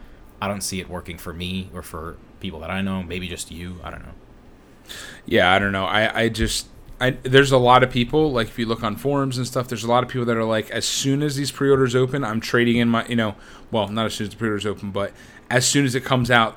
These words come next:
Speaker 2: I'm trading my existing Switch in and getting this because they just have no desire for the docked mode. And I get that, right? Because it's,
Speaker 1: Yeah.
Speaker 2: I don't know. I just,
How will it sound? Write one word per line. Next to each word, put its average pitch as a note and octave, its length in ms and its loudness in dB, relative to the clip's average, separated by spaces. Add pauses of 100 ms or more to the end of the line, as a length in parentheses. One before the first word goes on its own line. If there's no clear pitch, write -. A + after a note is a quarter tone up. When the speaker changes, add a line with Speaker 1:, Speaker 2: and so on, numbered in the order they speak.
Speaker 2:
I'm A#2 100 -2
trading A#2 320 2
my A#2 180 4
existing A2 460 -2
Switch A#2 320 -2
in G#2+ 420 -4 (180)
and G#2 160 -8
getting F#2 260 -4
this - 360 -10 (380)
because A#2 320 0
they A2+ 120 2
just G#2+ 180 -6
have A2+ 160 2
no A2 180 0
desire A2 540 2
for G2+ 640 -4 (440)
the A2+ 120 -6
docked A#2 340 4
mode. F#2 220 -10
And D3 120 0
I E3 100 6
get E3+ 260 -2
that, E2+ 240 -12
right? A2 200 -4
Because G#2+ 380 -6
it's, - 320 -6 (380)
Speaker 1:
Yeah. F2 240 -8
Speaker 2:
I C#3+ 80 6
don't A2 140 4
know. F#2+ 200 -4
I A#2 80 0
just, A#2 400 -4